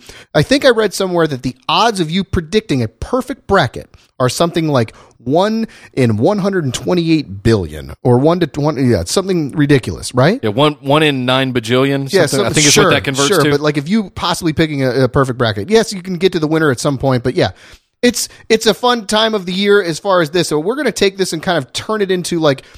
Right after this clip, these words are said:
Speaker 1: you know, what this is, like, what you were talking about, a spring awakening on the geek side.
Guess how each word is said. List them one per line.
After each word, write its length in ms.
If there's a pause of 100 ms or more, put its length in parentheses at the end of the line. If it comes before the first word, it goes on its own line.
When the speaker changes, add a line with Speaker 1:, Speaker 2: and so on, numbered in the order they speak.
(200)
Speaker 1:
you 60
know, 100
what 180
this 180
is, 140
like, 140
what 180
you 80
were 80
talking 300
about, 160
a 20
spring 280
awakening 440
on 140
the 80
geek 240
side. 360